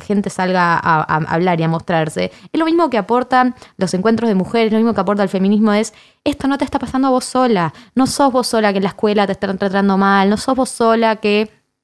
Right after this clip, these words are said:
te describen por eso, no sos vos sola que pensás que no te van a querer o no te van a desear por eso. A todos los gordos y las gordas, eh, eh, y gente con sobrepeso de cualquier tipo, eh, les está pasando lo mismo. Esto es algo que a todos y a todas nos están tratando así de la misma manera.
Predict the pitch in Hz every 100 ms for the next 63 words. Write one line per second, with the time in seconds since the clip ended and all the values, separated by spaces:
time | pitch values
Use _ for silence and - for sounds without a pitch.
0 | _ _ _ _ - 196 - 214 214 202
1 | 202 208 247 254 262 247 240 226 226 220
2 | 202 208 220 226 220 202 202 202 190 190
3 | 202 - - - 202 202 196 196 190 196
4 | 185 196 185 190 - - _ _ - 214
5 | - 269 262 254 254 247 220 202 233 233
6 | 233 226 208 185 220 220 220 220 - -
7 | _ - - - - 208 190 190 196 -
8 | 269 262 240 208 214 202 202 240 - 233
9 | 208 202 196 190 226 226 226 226 220 240
10 | 233 233 - _ - 202 185 202 226 220
11 | 214 226 226 214 202 220 220 220 214 -
12 | 220 208 220 208 196 202 185 220 220 220
13 | 214 220 214 202 - 247 233 220 208 220
14 | 226 220 226 226 202 208 208 214 202 196
15 | 208 214 240